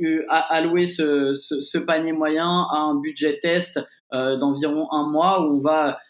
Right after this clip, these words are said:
euh, admettons qu'on a un, un panier moyen qui se situe à cinquante euros, on va, euh, dépenser cinquante euros sur la plateforme tous les jours, euh, sur un mois et puis derrière tirer des conclusions. Euh, ce qui, ce qu'il faut savoir aussi, c'est qu'il y a une certaine,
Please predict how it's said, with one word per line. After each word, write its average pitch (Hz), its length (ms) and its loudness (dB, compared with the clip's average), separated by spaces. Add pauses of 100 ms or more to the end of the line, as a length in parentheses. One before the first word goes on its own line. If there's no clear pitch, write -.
(140)
euh, 131 180 0
admettons 151 400 0
qu'on 156 160 -4
a 156 80 2
un, 143 400 2
un 135 80 -4
panier 151 260 0
moyen 151 400 0
qui - 160 -12
se - 140 -8
situe 143 260 -4
à 147 60 2
cinquante 143 400 -4
euros, 165 380 0 (280)
on 143 80 2
va, 165 460 2
euh, 139 260 2
dépenser 147 400 -2
cinquante 147 360 -6
euros 151 140 -2
sur 151 140 -4
la 139 100 -2
plateforme 143 480 -4
tous 160 120 -10
les 151 160 2
jours, 175 340 0 (300)
euh, 131 460 0
sur 185 480 -2
un 156 160 0
mois 160 380 4
et 143 80 0
puis 156 180 -10
derrière 147 320 0
tirer 139 220 -2
des 139 140 0
conclusions. 143 520 0 (320)
Euh, 135 500 2
ce 135 120 -6
qui, - 180 -14
ce - 100 -6
qu'il 185 140 -4
faut 185 120 0
savoir 180 320 0
aussi, 185 260 -2
c'est 160 180 -2
qu'il 180 340 2
y 160 60 2
a 165 120 2
une 160 140 0
certaine, 180 680 -2